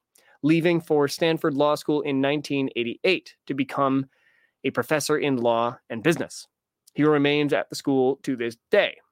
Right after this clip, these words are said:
He is considered a leading scholar in the field of tax law,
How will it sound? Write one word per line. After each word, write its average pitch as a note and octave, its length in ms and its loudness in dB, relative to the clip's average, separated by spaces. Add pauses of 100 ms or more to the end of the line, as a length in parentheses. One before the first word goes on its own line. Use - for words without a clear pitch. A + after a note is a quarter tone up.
(1300)
He F#3+ 120 4
is F#3 120 4
considered A3+ 440 2
a G3 220 2 (240)
leading A3 440 2
scholar F3 460 0
in D3 160 -2
the C#3 60 2
field C#3+ 400 0
of C3 160 -4
tax - 400 -4
law, F#2 320 -8